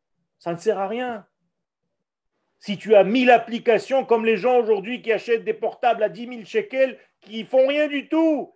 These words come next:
Ils envoient un petit WhatsApp, un petit Instagram et un petit machin, ils ont l'impression qu'ils sont heureux.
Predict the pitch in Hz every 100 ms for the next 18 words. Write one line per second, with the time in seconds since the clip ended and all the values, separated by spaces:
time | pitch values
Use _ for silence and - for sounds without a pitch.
0 | - 220 247 226 285 269 - 269 269 262
1 | - 277 269 247 - 262 262 247 - 240
2 | 214 254 269 247 226 196 240 233 - 262
3 | 254 226 233 247 240 233 247 226 202 180
4 | 233 220 214 214 165 -